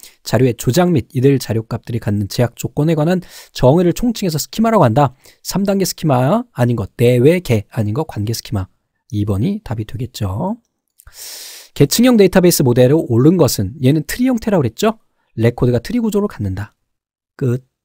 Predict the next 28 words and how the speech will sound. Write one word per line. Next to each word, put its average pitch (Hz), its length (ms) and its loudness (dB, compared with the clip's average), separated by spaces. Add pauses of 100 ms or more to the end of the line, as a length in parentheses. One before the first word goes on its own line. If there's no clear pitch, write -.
(140)
자, 92 260 -4
그러면 247 240 6
보자. 143 320 4
서로 240 200 0
관계 175 240 2
있는 208 140 4
레코드들이 175 420 2
그물처럼 165 540 2
엉켜 117 200 -2
있다. 98 340 -6 (360)
망형이 117 460 0
되겠네요. 98 540 -4 (300)
수학적 226 420 0
이론에 151 280 4
기초하여 117 380 -2
테이블 196 360 -2
형태로 175 420 0 (320)
표현됐다. 147 560 -2 (280)
관계형 127 360 -2
데이터베이스 127 420 -4
모델이 110 200 -4
되겠네요. 98 380 -4 (520)
행렬, 202 640 4 (380)
얘도 110 200 0
마찬가지로 107 500 -4
관계형 107 360 -4
데이터베이스 113 420 -8
모델이네요. 104 540 -6